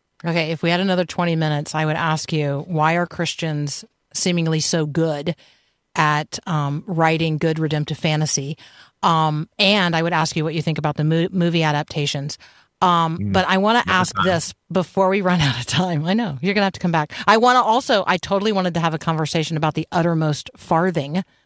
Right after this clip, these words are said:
Speaker 1: but I don't have time for that either. So I'm just gonna
Speaker 2: Mm.
Speaker 1: put it in the show notes today. Okay? Does that sound like
Speaker 2: Okay.
Speaker 1: a good deal? Mm-hmm.
Speaker 2: Okay.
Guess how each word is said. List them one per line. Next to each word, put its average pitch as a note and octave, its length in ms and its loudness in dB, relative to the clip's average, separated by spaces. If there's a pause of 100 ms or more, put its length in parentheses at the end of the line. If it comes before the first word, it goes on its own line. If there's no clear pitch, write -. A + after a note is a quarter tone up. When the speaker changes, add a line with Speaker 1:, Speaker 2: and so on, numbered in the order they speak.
(120)
Speaker 1:
but D3+ 100 0
I D#3 60 2
don't D#3 120 2
have D3+ 100 0
time D#3 180 0
for D3+ 140 -2
that D3 180 -2
either. - 440 -4 (260)
So F3+ 100 0
I'm E3+ 60 4
just F3 140 0
gonna G3 120 2
Speaker 2:
Mm. F#3+ 60 -6
Speaker 1:
put G#3 120 2
it F3+ 80 0
in F3+ 60 0
the D#3 80 0
show F#3 200 0
notes F3 260 -4
today. C#3 400 -6 (1000)
Okay? F3 360 0 (400)
Does D#3 100 -6
that E3 140 0
sound E3+ 160 0
like E3+ 100 0
Speaker 2:
Okay. E3 60 0
Speaker 1:
a E3+ 40 -4
good E3+ 120 0
deal? F#3+ 240 -2 (320)
Mm-hmm. D#3 220 0 (200)
Speaker 2:
Okay. B2 180 0